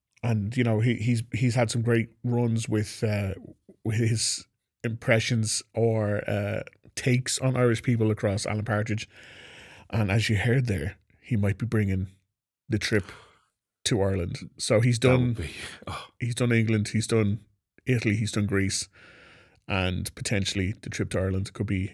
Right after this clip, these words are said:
Speaker 1: could be up next. He's already pushed for it. So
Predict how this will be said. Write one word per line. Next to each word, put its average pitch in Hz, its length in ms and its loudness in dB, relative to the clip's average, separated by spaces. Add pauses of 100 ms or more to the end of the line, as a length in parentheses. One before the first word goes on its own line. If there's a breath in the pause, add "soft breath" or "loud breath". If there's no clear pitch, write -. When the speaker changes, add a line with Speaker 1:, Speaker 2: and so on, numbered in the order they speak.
Speaker 1:
could 117 140 -4
be 101 100 0
up - 140 -4
next. 90 220 -4
He's 147 120 2
already 151 320 8
pushed - 320 2
for 120 140 2
it. 92 140 -2 (1200 soft breath)
So 98 420 4